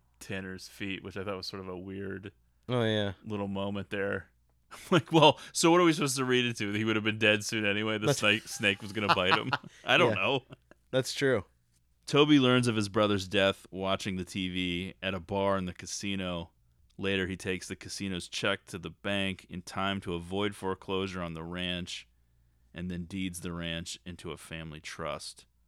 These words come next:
Speaker 2: I do enjoy the scene at the, the bank when the guy's like, "All right, well, you know, we'll take care of it," or whatever. And he's like, "No, I wanna watch you do it." He's like, "Well, you know, we have to do what we do." And he's like,
Speaker 1: It
Speaker 2: "No,
Speaker 1: takes
Speaker 2: it's,
Speaker 1: time.
Speaker 2: it's fine.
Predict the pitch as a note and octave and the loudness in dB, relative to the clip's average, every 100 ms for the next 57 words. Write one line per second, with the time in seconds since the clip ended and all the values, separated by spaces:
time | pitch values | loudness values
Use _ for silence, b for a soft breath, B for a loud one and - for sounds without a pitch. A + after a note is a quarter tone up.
0 | - D#3 F3+ G3+ D3+ D#3 D#3+ D3 C3+ C3 | 0 4 6 4 4 4 4 2 0 0
1 | C#3+ D3 - D3 C3 C3 B2 B2 B2 C3 | 2 0 0 0 -2 -4 0 2 2 0
2 | C3 B2 A#2 A2+ A2+ A2+ A2+ G#2+ - _ | -2 -2 0 2 2 2 0 -2 -4 _
3 | _ _ _ E3 G3 F3+ F3 C#3+ D#3 D3+ | _ _ _ 2 4 6 4 4 4 2
4 | - D#3 C#3 C3 D3 D#3+ C#3+ - A#2+ A#2 | 0 0 2 4 2 2 2 4 4 4
5 | A#2 A2+ A2+ A2 A2 A2+ A2 G#2+ G#2+ - | 2 2 2 2 0 0 -4 -4 -4 2
6 | B2 A2 G#2+ G#2+ G#2 G#2 F#2 G#2+ G#2 G#2 | 4 6 4 2 -2 -4 -6 -4 -4 -6
7 | G#2 G#3 A3+ D3 C#3+ G#2 G2+ A2 - G#2 | -6 4 6 6 4 0 -2 -4 -4 -6
8 | F#2+ _ _ _ - C3+ C3+ B2+ A#2+ B2 | -6 _ _ _ 0 4 6 4 2 0
9 | A2+ B2 A#2+ A#2 A2+ - _ - C3 C#3 | 2 4 4 4 0 -6 _ -10 -4 0
10 | F3+ D#3+ C3 B2+ G#2+ G2 F#2+ D#3+ - D#3+ | 4 6 6 2 -4 -4 -2 -2 6 6
11 | A2+ | 6